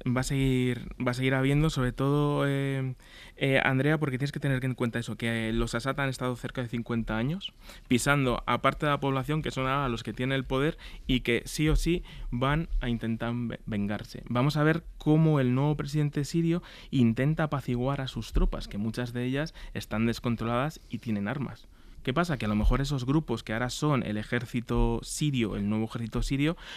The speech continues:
lo mismo empiezan a separarse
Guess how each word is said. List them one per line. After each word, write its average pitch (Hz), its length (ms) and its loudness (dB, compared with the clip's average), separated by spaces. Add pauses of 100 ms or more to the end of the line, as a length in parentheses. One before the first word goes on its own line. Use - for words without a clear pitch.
(120)
lo 110 140 4
mismo 113 220 4
empiezan 160 320 2
a 120 260 -2 (340)
separarse 120 920 0